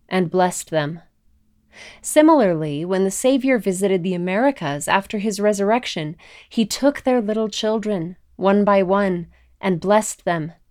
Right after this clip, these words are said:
and prayed unto the Father for them. Susan Easton Black explained the significance of giving the child a name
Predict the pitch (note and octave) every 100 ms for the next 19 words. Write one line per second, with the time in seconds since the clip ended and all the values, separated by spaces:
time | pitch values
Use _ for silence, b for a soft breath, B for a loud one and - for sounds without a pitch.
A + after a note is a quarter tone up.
0 | _ _ - F3+ - A#3 B3 B3+ B3+ -
1 | G#3 G3+ G#3 B3 - F#3 F3 E3 D3+ F3
2 | _ - F#3 E3 D3+ D3+ E3+ _ _ _
3 | _ _ _ _ B B B B B -
4 | D4 C#4+ C4+ B3 G3+ G3+ F#3 F3 F3+ E3
5 | E3 - - _ F#3+ - - A#3 B3 B3
6 | A#3 - F#3+ G3+ A#3 G#3 D4+ D4+ D4+ D#3+
7 | C#3+ - - F#3 A3+ A3 C4 C4+ C#4 -
8 | F#3 F#3 F3+ - G3 G3 G3+ F#3+ E3 E3